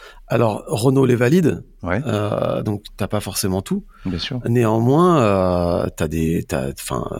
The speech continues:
Speaker 1: t'as un navigateur, t'as YouTube, t'as Netflix, t'as, t'as des jeux, t'as des, enfin, c'est super sympa, quoi.
Speaker 2: Mm,
Speaker 1: Et,
Speaker 2: mm.
Speaker 1: et, et puis, t'as Google Assistant, qui est quand même, euh...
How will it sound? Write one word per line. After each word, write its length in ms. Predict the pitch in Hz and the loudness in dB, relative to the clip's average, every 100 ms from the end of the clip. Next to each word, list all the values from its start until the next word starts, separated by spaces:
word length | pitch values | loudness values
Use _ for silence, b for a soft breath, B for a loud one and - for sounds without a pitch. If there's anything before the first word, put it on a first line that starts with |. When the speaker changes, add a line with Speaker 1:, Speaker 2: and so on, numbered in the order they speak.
| - | -8
Speaker 1:
t'as 100 | - | -4
un 80 | 87 | -2
navigateur, 720 | 87 85 87 87 - 127 131 | -2 -2 -2 -2 0 2 2
t'as 140 | 113 82 | 0 -4
YouTube, 480 | 80 - - 120 - | -4 -4 -2 -2 -2
t'as 120 | 76 | -4
Netflix, 580 | 76 - 113 120 120 - | -4 -4 0 0 -2 -4
t'as, 320 | - - - b b b b | -6 -6 -10 b b b b
t'as 140 | - | -6
des 160 | 85 90 | -4 -2
jeux, 480 | 98 131 131 135 127 | 2 4 4 4 2
t'as 160 | - | -2
des, 600 | 80 85 - - - - - b b b b | -2 -2 -2 -2 -4 -6 -8 b b b b
enfin, 200 | - 82 | -4 -4
c'est 160 | 80 76 | -2 -4
super 240 | - 78 | -6 -2
sympa, 240 | 139 131 160 | -2 0 0
quoi. 220 | 85 80 | 0 0
Speaker 2:
Mm, 180 | 101 - | 0 -2
Speaker 1:
Et, 200 | - - | -4 -2
Speaker 2:
mm. 80 | |
Speaker 1:
et, 220 | 123 107 - | 0 0 2
et 100 | 165 | 2
puis, 240 | 170 180 170 | 2 -2 2
t'as 140 | 117 | 2
Google 320 | 117 127 135 | 2 2 2
Assistant, 480 | 120 - 110 143 147 _ | 2 -2 -2 -2 -4 _
qui 120 | - | -4
est 40 | 101 | -2
quand 140 | 107 | 0
même, 200 | 107 107 | 0 2
euh... 200 | 104 110 | 0 0